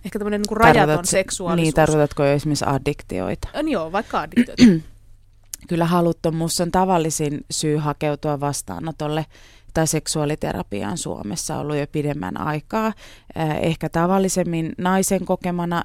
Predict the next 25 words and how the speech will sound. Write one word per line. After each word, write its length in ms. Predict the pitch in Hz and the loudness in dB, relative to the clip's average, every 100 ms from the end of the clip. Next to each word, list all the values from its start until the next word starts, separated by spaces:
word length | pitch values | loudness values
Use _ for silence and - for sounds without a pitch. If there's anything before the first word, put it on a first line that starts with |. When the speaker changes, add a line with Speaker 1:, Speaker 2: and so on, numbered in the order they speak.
| - | -4
Speaker 2:
jos 260 | 170 - | -4 -4
ollaan 240 | 165 156 160 | -4 -2 -2
heterosuhteissa, 1000 | 165 165 160 - 160 147 165 156 - 160 | -2 -2 -4 -4 -8 -6 -4 -4 -4 -4
mutta 300 | 160 160 190 | -6 -6 -8
et 80 | |
saattaa 420 | - 147 143 - 269 | -4 -6 -6 -6 -2
olla 140 | 208 | -2
myös 340 | 175 156 156 | -2 -2 -4
miehen 300 | 151 143 143 | -4 -4 -4
seksuaalista 540 | - - - 160 160 165 | -6 -10 -8 -8 -6 -6
haluttomuutta, 720 | 156 156 - 175 165 - 185 | -6 -6 -8 -8 -8 -8 -10
et 140 | 165 | -8
ei 140 | - 175 | -8 -6
se 180 | - - - - - - - - | -8 -10 -16 -20 -20 -20 -20 -4
koske 300 | 202 190 185 | 0 2 0
pelkästään 640 | - 190 175 165 - 165 156 | 2 2 2 -2 0 0 2
naisia. 460 | 175 170 - 160 - | 0 0 0 -2 -2
Ja 120 | 269 | -4
sit 180 | 339 247 | -4 -4
toki 260 | 220 233 208 | -6 -2 -2
näkyy 320 | 160 - 156 | -2 -2 -4
myös 240 | 151 151 | -2 -4
nämä 160 | 156 147 | -4 -2
riippuvuuden 760 | 151 143 - 143 147 147 92 - | -2 -2 -4 -8 -6 -4 -6 -4
ja, 160 | 87 | -8